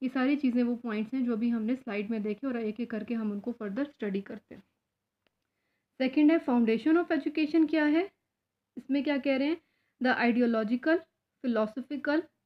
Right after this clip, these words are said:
psychological basis of education are discussed in education।" ठीक है, यानी फुन-, foundation किस तरह बनती है उसकी education के, कि उसमें नज़रियात को,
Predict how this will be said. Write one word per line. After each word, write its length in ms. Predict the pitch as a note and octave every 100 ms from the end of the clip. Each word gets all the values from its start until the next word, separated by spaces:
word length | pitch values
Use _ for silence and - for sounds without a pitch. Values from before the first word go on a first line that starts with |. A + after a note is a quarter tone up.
| -
psychological 800 | A#3 A3+ A#3+ G#3+ G#3 A#3 C#4+ C#4+ A3
basis 400 | A#3 A#3 C#4 -
of 320 | A#3 - G#3
education 520 | A3 A3 A3 C4+ D4 D4 _ _ -
are 200 | A3 G#3
discussed 640 | G#3+ - B3+ C#4 _ -
in 340 | A3+ C4+ - G3+
education।" 520 | G3+ - G3 - G#3+ _ _ _ -
ठीक 160 | A#3+ D4
है, 80 |
यानी 280 | D#4+ C4+ C#4
फुन-, 240 | C#4 C4+ A#3
foundation 540 | A#3+ A#3 G#3+ G#3+ D4
किस 200 | D4 D4
तरह 160 | D#4+ D#4+
बनती 400 | C#4 C#4 C#4+ D4+
है 60 |
उसकी 220 | D4+ -
education 520 | C#4 C4 C#4 C4+ D4 C#4+
के, 200 | D4+ E4+ _ _ _ -
कि 60 |
उसमें 280 | - B3+ C#4+
नज़रियात 600 | B3+ A3+ A3 G#3+ G#3 G#3+
को, 300 | - C4+ D#4